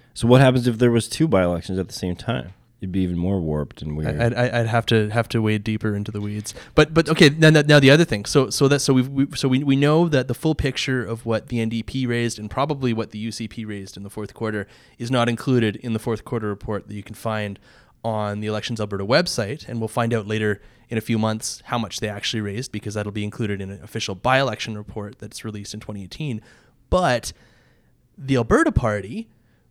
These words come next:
Speaker 2: which didn't participate and didn't run a candidate in the Calgary Lougheed by-election, doesn't fall under the same rules. So the Alberta Party, the fourth quarter report shows that they raised ninety-one thousand, I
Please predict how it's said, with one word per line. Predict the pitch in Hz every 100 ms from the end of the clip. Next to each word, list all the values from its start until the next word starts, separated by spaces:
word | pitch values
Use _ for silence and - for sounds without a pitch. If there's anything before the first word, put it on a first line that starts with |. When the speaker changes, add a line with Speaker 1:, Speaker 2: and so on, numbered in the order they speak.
| _
Speaker 2:
which | 156 160 147 - - - _ _ _ _ _ -
didn't | 170 202
participate | 170 143 135 127 123 127
and | 113
didn't | 139 180
run | 127
a | 120
candidate | 120 110 104 104 -
in | 120
the | 110
Calgary | - 113 110 110
Lougheed | 104 107 101
by-election, | 127 180 117 113 120 110 - _ -
doesn't | 139 135
fall | - 139
under | 135 120
the | 117
same | 120 107
rules. | 107 135 98 85 - - _ _ _
So | - 143 131
the | 131
Alberta | 131 160 233
Party, | - 127 110 107 127 - _ _ _ _ _ _
the | - 135
fourth | 175 165
quarter | - 151 131
report | 117 151 135 -
shows | - 143 143 135
that | 135
they | 131 127
raised | 139 135 127 117 - - _ _ _
ninety-one | 135 143 127 120 156 196
thousand, | 156 131
I | 135